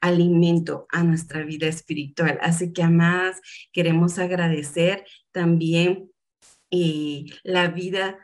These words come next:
de Sandina y de Kelly Alba, que van a estar acompañándonos en este,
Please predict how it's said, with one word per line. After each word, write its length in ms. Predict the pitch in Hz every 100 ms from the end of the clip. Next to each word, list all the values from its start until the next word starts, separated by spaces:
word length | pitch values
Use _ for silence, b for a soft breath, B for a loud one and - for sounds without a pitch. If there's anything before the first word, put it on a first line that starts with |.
| B -
de 380 | 180 170 160
Sandina 720 | 170 180 170 175 185 196 208 202 -
y 140 | 196
de 200 | 175 165
Kelly 440 | - 180 180 180 165
Alba, 460 | 160 185 190 214 208
que 80 | 170
van 140 | 165
a 40 |
estar 200 | 165 170
acompañándonos 1080 | 170 165 185 170 160 156 151 160 170 180 175
en 140 | 156 151
este, 400 | 160 - 165